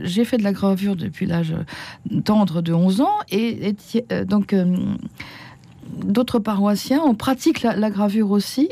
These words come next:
et nous avons eu à cœur de faire de l'écogravure.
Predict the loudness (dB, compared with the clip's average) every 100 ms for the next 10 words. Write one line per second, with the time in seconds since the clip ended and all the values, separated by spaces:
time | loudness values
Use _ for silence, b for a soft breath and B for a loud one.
0 | 0 4 4 4 0 2 2 2 0 -2
1 | 0 -2 0 0 2 4 4 4 4 0
2 | 0 0 0 0 -2 -2 -6 -6